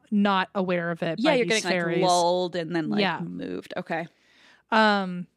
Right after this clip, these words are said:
Speaker 1: so anyway, the one theory is that it's fairies. Another theory is that it's a U F O, which I know aliens and U F Os, like, who knows what science is true to that, but I feel like I hear enough about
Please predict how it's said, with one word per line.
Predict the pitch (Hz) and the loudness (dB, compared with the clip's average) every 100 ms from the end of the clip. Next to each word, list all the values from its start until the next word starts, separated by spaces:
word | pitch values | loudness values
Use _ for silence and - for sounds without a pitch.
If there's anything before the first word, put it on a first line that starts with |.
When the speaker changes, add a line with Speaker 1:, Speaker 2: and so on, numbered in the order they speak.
| _ _ _ _ - | _ _ _ _ 0
Speaker 1:
so | 269 | 2
anyway, | 220 180 - | 4 0 -2
the | 202 | 2
one | 220 | 2
theory | 220 220 196 | 2 0 0
is | 196 | 0
that | 185 | -2
it's | 175 - | -2 -2
fairies. | 180 175 175 - | 0 0 -2 -2
Another | 196 311 320 | 0 2 2
theory | 240 202 226 | 0 2 0
is | 190 | 0
that | 185 | -2
it's | - - | -4 -4
a | 202 | -4
U | 170 190 | -2 -4
F | - | -4
O, | 170 170 220 - - - _ | -4 -2 -4 -10 -20 -20 _
which | 208 233 - - - | 2 2 2 -4 -4
I | 220 226 | 0 2
know | 220 226 233 226 - _ _ _ _ _ _ _ - - _ _ 240 | 4 4 2 0 -4 _ _ _ _ _ _ _ -20 -20 _ _ 0
aliens | 240 233 226 220 220 | 2 4 2 2 0
and | 208 202 | 0 2
U | 208 | 2
F | 196 208 | 2 0
Os, | 190 190 | 0 0
like, | 185 180 170 - - | 0 0 -2 -6 -4
who | 226 214 | 2 2
knows | 208 190 185 185 - | 4 2 0 -2 -4
what | 196 190 180 | -4 -4 -2
science | - 180 175 175 - | -2 -2 -2 -2 -4
is | 170 - | -6 -6
true | - 180 175 | -4 -2 -2
to | 208 | -2
that, | 180 180 190 - | -2 -2 -2 -4
but | 185 - | -4 -4
I | 196 | -4
feel | - 208 | 0 0
like | 190 | 0
I | 180 | -6
hear | - 202 196 | -2 -2 0
enough | 196 202 202 - | 0 0 -2 -2
about | 196 202 202 202 | -2 0 0 0